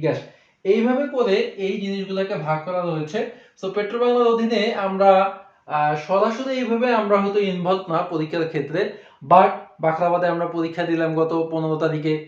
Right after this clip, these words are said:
ঠিক আছে, তিতাসে আমরা দেই, জিটিসিএল এ দেই, অর্থাৎ বিভিন্নভাবে কিন্তু আমরা পরীক্ষাগুলো দিই, কর্ণফুলী গ্যাসে দেই, জালালাবাদ গ্যাসে দেই, সিলেট গ্যাস ফিল্ডে দেই, বাপেক্সে আমরা পরীক্ষা দেই, but আলাদা আলাদা করে পরীক্ষা দেয়। এখন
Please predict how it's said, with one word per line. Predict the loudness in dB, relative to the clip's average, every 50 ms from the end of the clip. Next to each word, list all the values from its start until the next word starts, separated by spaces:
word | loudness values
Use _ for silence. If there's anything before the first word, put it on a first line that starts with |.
| -14 -10
ঠিক | -4 0 0
আছে, | 0 0 -2 -6
তিতাসে | -8 -6 -2 -2 -2 -2 -2 -2 -2 0
আমরা | 0 0 0 0 0
দেই, | 0 -2 -2 -4
জিটিসিএল | -6 -10 -10 -12 -10 -8 -4 -2 -2 -2
এ | -2
দেই, | -4 -6 -10 -14 -18 _ -8
অর্থাৎ | -6 -4 -4 -4 -4 -4
বিভিন্নভাবে | -4 -2 -2 0 0 2 2 2 2 0 0 0 2 2 0 0
কিন্তু | 0 -2 0 0
আমরা | 0 0 -2 -4 -6
পরীক্ষাগুলো | -8 -6 -4 -4 -2 -2 -2 -2 -2
দিই, | -4 -4 -2 -2
কর্ণফুলী | -2 -2 -2 -4 -6 -6 -6 -6 -4 -4
গ্যাসে | -4 -4 -4 -6 -8
দেই, | -6 -4 -2 -2
জালালাবাদ | 0 0 0 0 0 -2 -2 -4 -2
গ্যাসে | -2 -2 -2 -2 -6 -8
দেই, | -8 -8 -8
সিলেট | -6 -2 -2 -2 -2 -2
গ্যাস | -2 -2 -2 -2 -4
ফিল্ডে | -8 -8 -6 -6 -6 -4 -2
দেই, | -2 -4 -4 -6 -12 -20 -20 -6 0 4
বাপেক্সে | 4 4 4 4 0 -2 -2 0 0 0
আমরা | 2 2 2 0 0 -2
পরীক্ষা | -6 -6 -4 -4 -2 -2 -2
দেই, | -2 -4 -6 -8 -12 -20 _ _ -4
but | -2 0 2 2
আলাদা | 2 2 2 2 2
আলাদা | 2 2 0 0
করে | 0 -4 -4 -4 -4
পরীক্ষা | -4 -4 -4 -6 -8
দেয়। | -8 -10 -12 -14 -20 -20 _ _ -2 0
এখন | 2 2